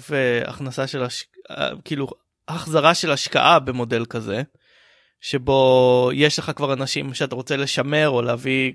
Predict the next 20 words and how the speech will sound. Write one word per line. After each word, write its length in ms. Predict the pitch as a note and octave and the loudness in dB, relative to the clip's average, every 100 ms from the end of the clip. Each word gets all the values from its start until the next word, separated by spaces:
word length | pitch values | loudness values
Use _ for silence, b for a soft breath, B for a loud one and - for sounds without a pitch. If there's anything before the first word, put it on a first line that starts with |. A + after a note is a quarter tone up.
| - | -6
מנויים 260 | D3+ D3 D3 | -6 -6 -4
חדשים, 420 | D3+ C#3 F#3+ F3 | -6 -4 -4 -4
אבל 140 | C3+ B2 B B B B | -4 -8 B B B B
זה 140 | C3+ C3 | -4 0
ודאי, 520 | C#3+ D#3+ E3 E3+ F3 | 4 6 6 6 2
אתה 140 | - | 2
לא 80 | D#3 | 2
יכול 160 | D3+ D#3 | 4 4
להגיד, 340 | C#3+ C#3+ C#3+ | 4 2 0
"כל 160 | E3 D3 | 4 4
המנויים 360 | D3 C#3+ C#3+ | 2 -2 0
האלה 180 | C#3+ C#3+ | 2 2
משלמים 540 | C#3 - A#2+ C3+ C3+ | -2 -6 -8 -8 -6
על 120 | C3 B2 | -4 -2
ה-, 300 | A#2 A2+ A2+ _ _ _ _ _ _ - B2 | -2 -2 -6 _ _ _ _ _ _ -8 -6
את 120 | C3 | -4
הסרט 600 | C3 - E3+ F3+ C3+ F#3 _ _ | -4 2 4 6 2 -2 _ _
ב-, 160 | - B2+ | -6 -4
בצורה 560 | C3 B2+ A#2+ C#3+ C3 A#2+ | 0 0 0 2 4 6
הזאת." 400 | A#2 G#2+ G#2+ | 4 -4 -8